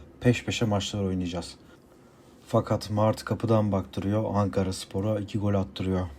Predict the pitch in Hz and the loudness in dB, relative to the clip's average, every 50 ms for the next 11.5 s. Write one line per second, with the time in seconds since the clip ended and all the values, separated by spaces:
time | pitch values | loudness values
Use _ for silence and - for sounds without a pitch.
0 | - - - 101 95 98 95 92 92 87 98 98 101 101 - - 95 95 92 92 | -18 -12 -10 -6 -2 -2 -2 -2 -2 0 2 2 2 2 0 -2 -2 -2 -2 -2
1 | 87 87 95 90 92 92 87 - 98 95 95 95 98 98 95 90 90 85 95 95 | -2 -2 -2 -2 -2 -2 -4 -2 -2 -2 0 0 2 2 2 2 0 0 0 0
2 | 101 98 - - 98 92 92 90 - 98 95 90 92 - - 90 - - 90 90 | 0 -2 -2 0 -2 0 0 -2 -4 -4 -6 -4 -4 -4 -6 -6 -6 -4 -4 -4
3 | 98 95 95 98 92 92 90 92 95 90 90 87 90 87 85 85 87 - - - | -2 -2 -2 -2 -2 -4 -2 -2 -2 -2 0 0 -2 -2 -2 -4 -6 -10 -12 -16
4 | - - - - - - - - - - - - - - - - - - - - | -18 -18 -20 -20 -20 -20 -20 -20 -20 -20 -20 -20 -20 -20 -20 -20 -20 -20 -20 -20
5 | - - - - - _ - - - - - - - - - - - 127 117 110 | -20 -12 -12 -12 -12 _ -18 -20 -20 -20 -20 -20 -20 -20 -20 -12 -2 2 4 4
6 | 110 104 - 123 117 113 117 110 107 - - 101 - - 117 113 113 123 123 110 | 4 4 2 0 2 2 2 0 0 -4 -6 -6 0 0 2 6 8 8 8 8
7 | 104 - - 107 101 101 104 107 120 131 143 139 - - - - 107 110 107 104 | 6 2 -4 -4 -4 -2 4 6 6 6 6 4 -4 -10 -6 2 2 4 4 4
8 | 98 - - - - 104 95 98 - - 104 101 98 - 107 95 98 98 98 95 | 0 -4 -8 -6 -4 -4 -4 -4 -4 -4 -2 -2 -2 -2 -2 -2 0 0 -2 -2
9 | 92 - - - - - - - - - - - - - - - - - - 113 | -4 -8 -14 -16 -18 -18 -20 -20 -20 -20 -20 -20 -20 -20 -20 -20 -20 -14 -4 -2
10 | 110 104 101 98 - - - - 101 101 101 107 117 120 123 - - - 107 95 | 0 0 0 -2 -6 -8 -4 -4 -2 0 4 6 6 6 6 4 0 -6 -4 -2
11 | 98 101 98 98 95 95 107 110 117 113 | 0 0 0 -2 -2 0 2 2 2 2